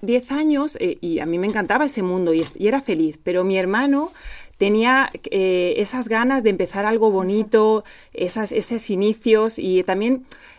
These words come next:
eh, am-, amo los inicios. Entonces empecé con él esta andadura que es más de, de la, del mobiliario,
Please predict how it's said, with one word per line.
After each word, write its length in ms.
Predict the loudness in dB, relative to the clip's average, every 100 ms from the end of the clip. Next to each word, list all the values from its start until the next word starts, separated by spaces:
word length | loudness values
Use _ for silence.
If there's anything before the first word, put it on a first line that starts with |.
| _ -4
eh, 280 | -2 -2 -4 _ -2
am-, 220 | 0 0
amo 220 | 2 4
los 160 | 2 0
inicios. 520 | -4 -4 -4 -4 -4
Entonces 320 | -4 -4 -2
empecé 380 | -2 -2 -2 -2
con 160 | 0 0
él 100 | 0
esta 200 | -2 -2
andadura 420 | 0 0 0 0
que 140 | -2
es 100 | -6
más 280 | -2 -2 -2
de, 320 | -6 -6 -4 -2
de 120 | -4
la, 140 | -4
del 220 | -4 -4 -2
mobiliario, 880 | -2 -2 0 2 2 2 2 2